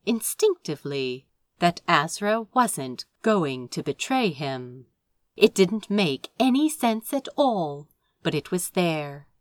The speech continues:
and he realized with a jolt of stubborn certainty that he did not want to give him up.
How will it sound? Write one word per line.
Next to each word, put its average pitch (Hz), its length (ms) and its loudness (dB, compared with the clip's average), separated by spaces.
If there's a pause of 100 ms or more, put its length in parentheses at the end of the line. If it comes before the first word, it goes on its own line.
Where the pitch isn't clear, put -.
(260)
and 233 140 4
he 269 160 6
realized 208 760 2
with 214 120 -4
a 214 220 -2
jolt 247 480 0
of 214 100 0
stubborn 208 540 4
certainty 165 880 0 (220)
that 160 160 -2
he 190 120 2
did 160 200 0
not 170 580 0 (100)
want 196 440 0
to 156 100 -8
give 190 280 0
him 135 280 -8
up. 196 520 -2